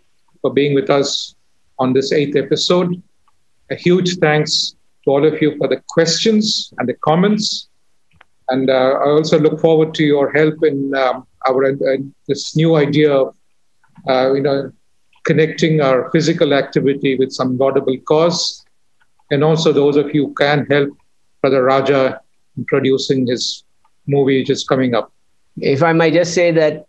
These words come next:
Speaker 2: to, if you want to see anything further about the movie, just go to americasfirstguru dot com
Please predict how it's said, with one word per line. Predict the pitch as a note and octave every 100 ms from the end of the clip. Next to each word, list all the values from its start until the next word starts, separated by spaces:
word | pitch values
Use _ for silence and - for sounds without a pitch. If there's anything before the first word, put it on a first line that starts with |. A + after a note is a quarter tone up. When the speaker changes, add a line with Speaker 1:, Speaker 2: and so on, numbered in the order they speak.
| -
Speaker 2:
to, | C#3
if | C3
you | D3+
want | C#3+ D#3 E3+
to | E3
see | - - D#3+ D#3+
anything | D3+ D3 D#3 D3+
further | D3+ D3 D#3
about | C#3+ B2 C3 -
the | A#2+
movie, | C3+ D#3+ C3 D#3 G#3 A#2+
just | D#3 C3
go | D3+
to | D3+
americasfirstguru | C#3 A#2+ C3+ D3+ D3+ D3+ C#3+ C#3 C3+ B2+ G#2 B2 B2 B2+ B2
dot | A2 G#2+ -
com | - D2+